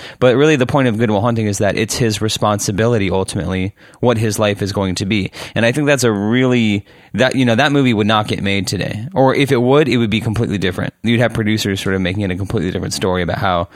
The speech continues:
there's no place for this person in society and he doesn't get a fair shake. But really, it kinda touches on a lot of the way the world is, which is,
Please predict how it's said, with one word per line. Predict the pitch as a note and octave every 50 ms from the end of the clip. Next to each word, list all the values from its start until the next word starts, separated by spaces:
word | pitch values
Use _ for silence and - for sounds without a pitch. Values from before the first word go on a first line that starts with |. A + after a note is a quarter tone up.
| - - - - - -
there's | - A2+ G2+
no | G#2+ G#2+
place | F#2+ - A#2+ G#2+ G2
for | - A2+ G2+
this | F#2 F#2 -
person | - G#2+ G2 - G#2 F#2
in | F2+ F#2+
society | - G2 - - E3 D#3+ D#3 C#3+ C#3+ C#3
and | B2+ A2+
he | A2+
doesn't | A2 A2 A#2 G#2+ G2+
get | G2 E2
a | F2+
fair | - - G2 - G#2+
shake. | - - C3+ C3+ C#3 C3 - - - _ - - - - - - - _ _ _ _ _ _ _ _ _ _ _ _ _ - _ _ _ - - - -
But | C3 C3+
really, | D3+ G3 A3 G#3+ C#3+
it | G#2+
kinda | - C#3+ B2 A#2
touches | - C#3 C3 B2 B2+ A#2+
on | B2 A2+
a | G#2+
lot | G#2 G#2 A2 A#2 A#2
of | A2+ G#2 - - _ _ _ _
the | - G2 G#2+ A2+
way | G#2 A2+ A2+ A2
the | A#2 G#2+
world | G2 A2+ A#2 A2 G2 G#2+
is, | C#3 D#3+ G#2 - - -
which | - G2+ G2 - -
is, | G2+ G2 F#2+ F2+ F#2 - -